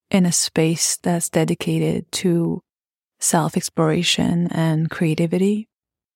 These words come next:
For that purpose, I have created a Google form that you can fill out to let me know what you would like this membership to feel like for you.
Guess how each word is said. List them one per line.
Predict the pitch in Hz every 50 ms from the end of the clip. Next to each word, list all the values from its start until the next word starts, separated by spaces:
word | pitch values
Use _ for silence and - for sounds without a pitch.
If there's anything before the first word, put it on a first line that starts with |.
| _ _ _ _ _ _ _ _ _
For | - - 220
that | 202 208 233 254 -
purpose, | - 196 175 - - 165 170 170 - - - - -
I | 180 175
have | 170 165 175 170 165 - -
created | - - - 180 170 170 170 170 165 165 165 165 170 165 - - _ _ _ _ _ _ _ _ _ _ -
a | 196
Google | 190 170 190 202 - 185 175
form | - - - 165 165 165 180 226 262 294 _ _ _ _ _ _ _ _ _ _ _ _ _ _ _ _ _ _ _ - -
that | 196 185 180 170 170 170 - -
you | 185 175
can | - 190 180 165
fill | 160 - - - 185 175
out | 175 165 160 165 170 190 214 254 - _ _ _ _ _ _ _ _ _ _ _ _ _ -
to | - -
let | 190 185 - -
me | 180 180 175
know | 170 170 170 170 170 170 175 175 180 185 - -
what | - 175 175 185 175 170 170 - - _ _ _ _ _ _ _ _ _ _ _ _ _ _ _ _ _ _ _
you | - 190 190 190
would | 180 185 180 -
like | 175 165 160 165 -
this | - 180 - - -
membership | 170 165 165 165 165 - - 170 -
to | - 160
feel | - - - 220 220 220
like | 214 180 156 156 -
for | - -
you. | 160 147 147 135 - 160